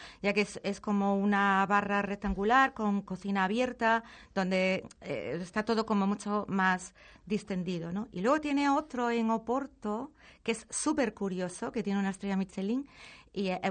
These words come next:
él está como chef ejecutivo, pero lo lleva una chica que se llama Rita Magro, que se llama, a ver si lo pronuncio bien, blind,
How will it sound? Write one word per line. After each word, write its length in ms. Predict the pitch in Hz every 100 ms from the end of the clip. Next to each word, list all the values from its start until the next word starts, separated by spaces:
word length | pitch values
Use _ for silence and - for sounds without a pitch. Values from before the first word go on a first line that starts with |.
| -
él 160 | 208
está 220 | 208 226 214
como 240 | 214 208
chef 200 | 208 214
ejecutivo, 580 | 214 208 214 214 285 294
pero 140 | 196 185
lo 100 | 180
lleva 240 | 190 190
una 160 | 196 190
chica 280 | 208 202
que 100 | 190
se 120 | 196 190
llama 280 | 190 190 185
Rita 320 | 190 196 196
Magro, 500 | 208 269 254 240 269 - - -
que 100 | -
se 140 | 226 226
llama, 340 | 233 240 247 247
a 80 |
ver 80 | 202
si 60 | 208
lo 60 | 196
pronuncio 360 | 190 196 185
bien, 260 | 180 202 240 -
blind, 500 | 185 196 180 160 151